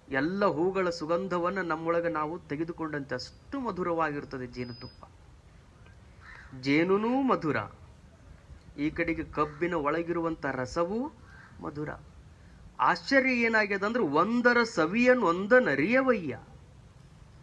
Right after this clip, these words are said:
ಕಬ್ಬಿನ ರುಚಿ ಜೇನಿಗೆ ಗೊತ್ತಾಗಿಲ್ಲ, ಜೇನಿನ ರುಚಿ ಕಬ್ಬಿಗೆ ಗೊತ್ತಾಗಿಲ್ಲ. ಎರಡು ಎಲ್ಲಿ ಅದಾವ? ಜೇನ್ ಎಲ್ಲಿ ಇಟ್ಟದ?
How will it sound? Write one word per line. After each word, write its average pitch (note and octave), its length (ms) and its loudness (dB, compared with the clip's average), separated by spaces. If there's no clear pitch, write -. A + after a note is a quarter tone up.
ಕಬ್ಬಿನ F3 520 4
ರುಚಿ A3 460 0
ಜೇನಿಗೆ A3 540 4
ಗೊತ್ತಾಗಿಲ್ಲ, F#3+ 720 0
ಜೇನಿನ G#3 560 0
ರುಚಿ F#3+ 420 -2
ಕಬ್ಬಿಗೆ D#3+ 440 -4
ಗೊತ್ತಾಗಿಲ್ಲ. F3+ 580 -6
ಎರಡು F#3+ 280 4
ಎಲ್ಲಿ G#3+ 260 2
ಅದಾವ? D#3+ 240 2
ಜೇನ್ F#3+ 340 2
ಎಲ್ಲಿ A3+ 180 0
ಇಟ್ಟದ? B2+ 400 -2